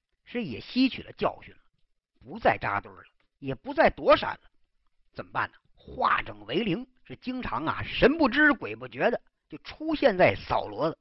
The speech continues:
人的面前。等稍一接触之后啊，嘿，又不见了。这一次啊，扫罗率兵三千前来围剿。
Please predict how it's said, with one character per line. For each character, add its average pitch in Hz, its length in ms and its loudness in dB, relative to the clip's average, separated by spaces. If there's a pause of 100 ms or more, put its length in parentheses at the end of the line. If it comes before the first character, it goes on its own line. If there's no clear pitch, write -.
(160)
人 127 260 -10
的 175 60 -2
面 165 180 0
前。 - 160 -12 (580)
等 147 140 -8
稍 320 260 6
一 254 60 2
接 285 180 -4
触 247 140 -4
之 285 160 -2
后 294 160 4
啊， - 160 0
嘿， 330 140 -2 (140)
又 311 140 -2
不 220 200 -6
见 370 180 0
了。 - 120 -4 (2500)
这 202 160 0
一 151 160 -2
次 135 200 -4
啊， - 120 -8 (840)
扫 175 260 6
罗 220 260 8
率 240 380 6
兵 220 220 2
三 226 240 6
千 226 240 4 (120)
前 185 280 -2
来 185 140 4
围 143 180 0
剿。 - 260 -12